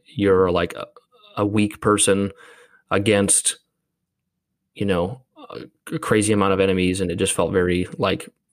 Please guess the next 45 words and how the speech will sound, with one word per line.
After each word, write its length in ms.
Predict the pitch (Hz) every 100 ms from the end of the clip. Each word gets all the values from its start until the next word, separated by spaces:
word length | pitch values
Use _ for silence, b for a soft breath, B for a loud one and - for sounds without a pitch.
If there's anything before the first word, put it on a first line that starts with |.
| _
plain 240 | - 104
and 140 | 95 95
simple. 500 | 107 107 117 117 107 -
Where 180 | 101
Reach, 460 | 98 98 104 - - B B B -
there's 140 | 98
so 80 | 120
many 80 | 113
customization 640 | 117 110 107 95 101 135
options, 340 | 120 120 143 104
it's 120 | 98
hard 200 | 98 104
for 80 | 107
me 100 | 104
not 220 | 98 98
to 60 | 95
touch 300 | - 85 -
them, 260 | 107 107
'cause 180 | - 101
you 100 | 101
can 120 | 104
make 180 | 98 95
it 80 | 95
so, 140 | 98
like, 120 | 90
you 120 | 104 104
fight 360 | 92 90 85 _ b b b b _ -
all 240 | 107 95
elites 360 | 95 98 101 -
or 100 | 92
all 160 | 92
brutes, 400 | 95 101 107 104
or 60 | 92
you 100 | 98
can 100 | 98
make 120 | 95
it 80 | 95
so 80 | 95
you 60 | 95
fight 200 | 90 92
everything. 680 | 107 110 - 95 95 98 98
You 140 | 95
can 180 | - 92
make 220 | 92 90
it, 260 | 92 -